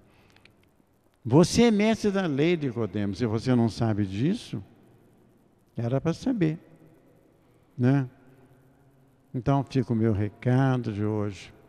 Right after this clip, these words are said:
Vamos examinar as nossas consciências e vamos perceber se nós estamos nascendo para o alto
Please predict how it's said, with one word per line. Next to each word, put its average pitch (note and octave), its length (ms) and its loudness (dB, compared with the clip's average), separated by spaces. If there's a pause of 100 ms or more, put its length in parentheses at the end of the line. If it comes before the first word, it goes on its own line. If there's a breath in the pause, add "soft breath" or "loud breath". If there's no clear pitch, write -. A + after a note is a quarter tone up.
(220)
Vamos F#3+ 240 2
examinar C#3+ 680 0
as G#2+ 180 -2
nossas B2+ 460 -2
consciências B2+ 1040 -4 (580 loud breath)
e E3+ 120 0
vamos G3+ 300 -2
perceber D#3+ 520 2
se - 140 -8
nós D3+ 280 -2
estamos C3 540 -4
nascendo A#2+ 640 -2
para A#2 240 -2
o A#2+ 100 -2
alto F3+ 280 -4